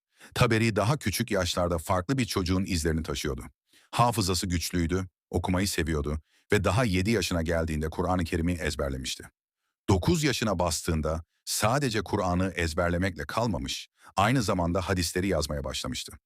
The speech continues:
Henüz çocuk denilecek yaşta ilim aşkıyla yanıp tutuşuyordu. Onu görenler ileride büyük bir alim olacağını fark ediyorlardı. Babası da oğlunun bu tutkusunu görünce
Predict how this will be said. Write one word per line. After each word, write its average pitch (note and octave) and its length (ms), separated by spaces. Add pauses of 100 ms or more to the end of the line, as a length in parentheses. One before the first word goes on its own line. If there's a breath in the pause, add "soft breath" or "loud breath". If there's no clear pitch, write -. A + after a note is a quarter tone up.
(380 soft breath)
Henüz C#3 320
çocuk A#2 340
denilecek G2+ 460
yaşta E2+ 500 (240)
ilim F#2+ 280
aşkıyla E2 380
yanıp D#2+ 240
tutuşuyordu. C#2 560 (500 loud breath)
Onu F#3 220
görenler G2 520
ileride F#2 520
büyük A2+ 260
bir A2+ 220
alim F2 260
olacağını E2 400
fark D2+ 260
ediyorlardı. B1+ 520 (300)
Babası G#2+ 400
da F2+ 100
oğlunun A2 540
bu A#2 80
tutkusunu F2+ 500
görünce E2+ 520